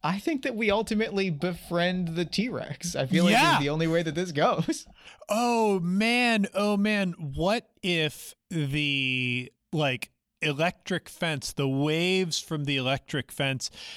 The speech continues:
Speaker 2: had somehow been preventing the T-Rex from developing sapience, and it gets smarter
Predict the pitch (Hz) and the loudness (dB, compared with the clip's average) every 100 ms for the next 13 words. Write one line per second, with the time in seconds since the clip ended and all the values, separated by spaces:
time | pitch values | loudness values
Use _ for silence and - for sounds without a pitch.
0 | - - 151 127 - - - 156 165 170 | -8 -2 -2 -2 -4 -4 0 0 0 0
1 | 123 156 151 139 131 127 131 117 - 139 | -2 -2 -2 0 0 -2 -4 -6 -2 0
2 | 127 123 123 120 - - - 151 123 139 | 0 -2 -4 -6 -10 -8 -2 -2 0 0
3 | 147 156 160 135 127 113 127 - 135 120 | -2 -2 -2 -2 -2 -4 -6 -2 -2 0
4 | 117 113 - - - - 127 120 113 135 | -2 -4 -8 -12 -10 -4 -2 -2 -4 -4
5 | 127 131 135 135 120 - 156 156 135 117 | -2 -2 -2 -4 -4 -4 -2 -2 -2 -4
6 | 107 - - - - - - - 143 127 | -4 -8 -10 -12 -16 -18 -12 -4 -2 -2
7 | 120 - - - _ - 160 - - 147 | -6 -12 -20 -20 _ -2 -2 -2 -2 -2
8 | - - - - - - 165 156 165 185 | -2 -6 -8 -8 -6 -2 0 2 2 2
9 | 160 127 110 | 0 -2 -4